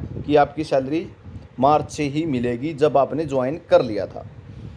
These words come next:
सभी ज़िलों की ज्वाइनिंग कब तक हो जाएगी, तो दस के लगभग जो है ज़िलों की लिस्ट आ चुकी है,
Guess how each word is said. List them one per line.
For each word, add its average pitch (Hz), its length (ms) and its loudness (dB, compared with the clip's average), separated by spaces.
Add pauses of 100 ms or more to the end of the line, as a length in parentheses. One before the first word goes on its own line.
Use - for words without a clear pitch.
(260)
सभी 170 320 2
ज़िलों 208 260 -2
की 208 100 -4
ज्वाइनिंग 185 380 4
कब 175 180 0
तक 180 160 -4
हो 180 120 -2
जाएगी, 165 320 2
तो 170 180 -4
दस - 720 -4 (440)
के 170 140 6
लगभग 160 380 4
जो 156 160 4
है 151 220 2
ज़िलों 151 260 -2
की 151 340 -4 (360)
लिस्ट 151 280 0
आ 147 120 8
चुकी 151 320 -6
है, 156 220 4